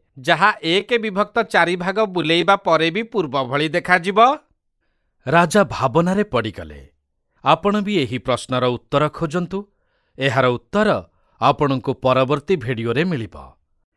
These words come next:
ଏହି ଭିଡିଓରେ ଆମେ ଏମିତି କିଛି ବସ୍ତୁ ଏବଂ ଆକୃତି ବିଷୟରେ ଜାଣିଲେ, ଯାହାକୁ ଅଧା ବୁଲେଇ ଦେବା ପରେ ତାହା ବଦଳିଯାଏ। ସେଠାରେ କିଛି ଏମିତି ଉଦାହରଣ ଦେଖିଲେ, ଯାହା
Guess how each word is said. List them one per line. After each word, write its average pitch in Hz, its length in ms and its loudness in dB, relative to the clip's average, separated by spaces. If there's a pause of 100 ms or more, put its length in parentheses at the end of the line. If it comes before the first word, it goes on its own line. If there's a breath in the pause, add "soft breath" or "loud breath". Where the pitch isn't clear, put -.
(300)
ଏହି 170 260 2
ଭିଡିଓରେ 147 540 2
ଆମେ 127 260 2
ଏମିତି 175 280 -2
କିଛି 151 300 -4
ବସ୍ତୁ 131 680 -6 (380)
ଏବଂ 151 280 2
ଆକୃତି 202 440 0
ବିଷୟରେ 131 440 0
ଜାଣିଲେ, 127 600 -4 (440)
ଯାହାକୁ 160 400 0
ଅଧା 123 340 0
ବୁଲେଇ 117 360 -4
ଦେବା 156 240 2
ପରେ 165 360 -2 (240)
ତାହା 131 160 2
ବଦଳିଯାଏ। 107 680 -4 (640)
ସେଠାରେ 208 420 0
କିଛି 202 280 -4
ଏମିତି 160 320 0
ଉଦାହରଣ 135 600 -2
ଦେଖିଲେ, 160 580 -2 (240)
ଯାହା 156 320 0